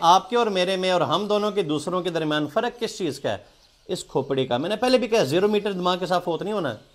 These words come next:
मुलाजिम वाले दिमाग लेकर सारी ज़िंदगी नहीं गुजारना। अगर आप गरीब पैदा हुए हैं ना, ज़रूरी नहीं कि आपने गरीबी फोत होना है। गरीब आदमी मार किधर खाता है? मेहनत नहीं करता, हड हरामी करता है। सड़क के किनारे पे बैठकर पन्द्रह रुपए या बीस रुपए की चाय की कप पे पीकर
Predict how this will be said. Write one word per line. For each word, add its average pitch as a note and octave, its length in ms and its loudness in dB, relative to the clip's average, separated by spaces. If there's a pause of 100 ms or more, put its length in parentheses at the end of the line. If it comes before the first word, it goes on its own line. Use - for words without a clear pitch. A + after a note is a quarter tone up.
(460)
मुलाजिम E3+ 520 4
वाले G#3 200 6
दिमाग F3+ 380 4
लेकर F#3+ 320 2
सारी F#3 240 2
ज़िंदगी F3+ 320 0
नहीं G#3 100 -2
गुजारना। D#3+ 440 0 (400)
अगर D3 220 4
आप F#3 180 6
गरीब D#3 340 2
पैदा G3 220 4
हुए A#3 200 2
हैं F#3+ 60 0
ना, A3+ 140 2
ज़रूरी D#3 300 2
नहीं B3 140 2
कि A#3 80 0
आपने G#3+ 280 0
गरीबी F3+ 320 2
फोत F3+ 220 -2
होना D3 180 -2
है। - 720 -16
गरीब A#3 400 4
आदमी C4 320 8
मार B3 260 8
किधर D4+ 280 6
खाता A3 300 6
है? - 260 0
मेहनत G3 480 -2
नहीं F#3+ 180 -2
करता, B2+ 400 0
हड A3 240 4
हरामी F#3 400 4
करता B2+ 320 -4
है। F#2+ 140 -6 (420)
सड़क A3 320 4
के A#3 120 0
किनारे G#3 360 4
पे G3+ 140 0
बैठकर F3+ 420 2
पन्द्रह G#3+ 340 0
रुपए G3+ 340 0
या F#3 120 2
बीस F#3+ 280 -2
रुपए F#3+ 240 -2
की F#3 160 -2
चाय F#3 280 4
की G3+ 140 -4
कप F#3 260 -2
पे G3 360 0
पीकर G#3 400 2